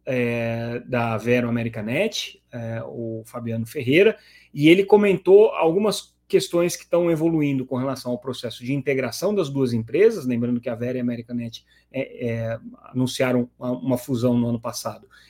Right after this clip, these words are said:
e, é, receberam um sinal verde pra fazer essa fusão. Então,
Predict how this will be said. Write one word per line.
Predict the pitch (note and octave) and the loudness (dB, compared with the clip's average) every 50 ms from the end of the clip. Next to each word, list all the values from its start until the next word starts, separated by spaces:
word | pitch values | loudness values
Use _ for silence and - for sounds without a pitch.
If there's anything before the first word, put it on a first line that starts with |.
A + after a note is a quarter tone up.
| _ - | _ -2
e, | A#2+ B2+ C#3 C#3+ D#3 - - | 0 2 4 4 2 0 -2
é, | C3 B2 A#2+ | -2 -2 0
receberam | A2 B2+ A#2+ - D3 C#3+ B2+ B2+ B2+ | 0 0 -2 0 0 2 2 2 2
um | B2 | 2
sinal | B2 - C3 C3 C#3 C3+ | -2 -2 0 2 2 2
verde | A#2 B2+ C#3 E3+ F#3+ F3+ D#3 | 4 4 4 4 4 0 -2
pra | - - - | -6 -8 -8
fazer | - B2+ A#2 A#2+ | -6 -6 -6 -6
essa | A#2+ - - B2+ | -8 -10 -12 -18
fusão. | - B2 A2+ B2+ D3 D#3 | -18 -10 -6 -4 -2 -2
Então, | C#3+ C3+ C#3 C3+ C3+ | -2 0 -2 -2 -2